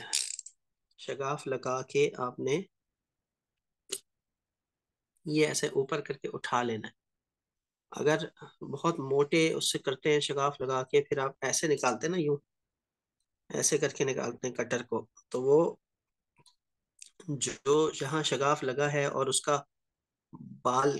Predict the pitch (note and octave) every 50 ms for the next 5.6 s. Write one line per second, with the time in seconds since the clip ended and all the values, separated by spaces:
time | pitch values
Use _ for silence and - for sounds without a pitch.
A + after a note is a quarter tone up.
0 | - - - C#3 - D3 D3 D3 C#3 C3 C3 B2+ B2+ - C#3 C3+ C3+ C3 B2+ B2
1 | B2 B2 C#3 D3+ D#3 D#3 D#3 D3 D3 D3 C#3+ C#3 - - D3+ - - D3 C#3 C3
2 | B2+ B2 A#2+ - D3+ C#3 C#3+ B2+ B2+ C3 C#3+ C#3 D3 E3+ F3 E3 - D#3+ D#3 -
3 | D3+ C3 B2 B2+ C3 C3 - E3 F3+ - _ _ _ _ _ _ _ _ _ _
4 | _ _ _ _ _ _ _ _ _ - - - - - _ _ - - C3+ C3
5 | B2+ - - A2+ A#2 A2+ A#2+ A#2+ A#2 A2+ - -